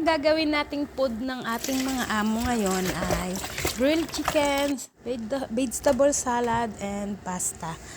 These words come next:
Ayun, so, nilinis ko yung chicken sa asuka and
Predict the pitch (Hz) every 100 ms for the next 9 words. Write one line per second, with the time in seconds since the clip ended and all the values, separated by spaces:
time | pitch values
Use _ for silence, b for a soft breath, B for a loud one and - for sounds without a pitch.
0 | B B - - 196 202 185 190 220 -
1 | 185 175 175 - - - - _ _ -
2 | - - 220 262 349 392 - 349 320 311
3 | 302 285 285 262 262 269 - 226 - -
4 | - - 254 - 220 220 202 196 202 202